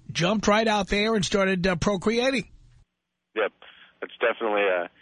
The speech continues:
Speaker 2: something that I've had to <laughs> realize and not get annoyed with. And it's really something to realize for the better. Um,
Speaker 1: Money I could have wasted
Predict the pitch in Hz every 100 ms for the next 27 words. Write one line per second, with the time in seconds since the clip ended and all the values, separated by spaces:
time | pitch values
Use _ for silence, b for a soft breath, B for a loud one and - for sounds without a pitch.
0 | b - - 117 117 123 107 104 117 101
1 | 95 95 90 - _ - - 156 120 -
2 | B B - 123 123 110 107 107 110 120
3 | 101 101 101 95 90 98 98 127 131 113
4 | - 107 104 92 98 98 92 87 - B
5 | B - - 98 90 107 92 87 - _
6 | b b _ - 82 82 170 196 240 269
7 | 233 226 - 226 220 196 175 151 - 156
8 | 170